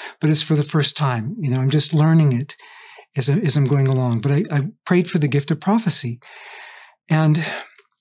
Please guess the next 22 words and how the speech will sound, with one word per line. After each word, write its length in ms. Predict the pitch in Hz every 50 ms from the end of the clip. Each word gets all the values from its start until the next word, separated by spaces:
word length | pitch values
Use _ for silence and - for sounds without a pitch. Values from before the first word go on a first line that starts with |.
| _ _ _ _ _ _ _ _ _ _ _ _ _ _ _ _ _ _ _ _ _ _ _ _ -
this 240 | 147 151 147 - -
one 160 | 160 160 165
time 300 | - 175 160 156 156 147
we 100 | 139 135
were 140 | 131 135 135
praying 400 | - - - 156 156 175 185 170
together 340 | 160 139 147 139 135 147 139
before 340 | 127 135 135 - 147 139
the 100 | 127 131
youth 260 | 131 156 196 185 - -
group, 240 | - 135 131 131 - - - - - - - - - - -
and 100 | 165 143
I 80 | 151
felt 280 | 147 - - 165 165 165
this 180 | - 143 - - 196
overwhelming 560 | 151 160 160 170 156 156 151 147 139 139 135
sense 340 | - - 160 151 156 147 -
that 140 | - 147 131
God 240 | 135 127 123 120 113
was 140 | 127 123 -
saying 300 | - 151 147 151 139 123
something. 500 | - - 120 113 113 - 117 104 104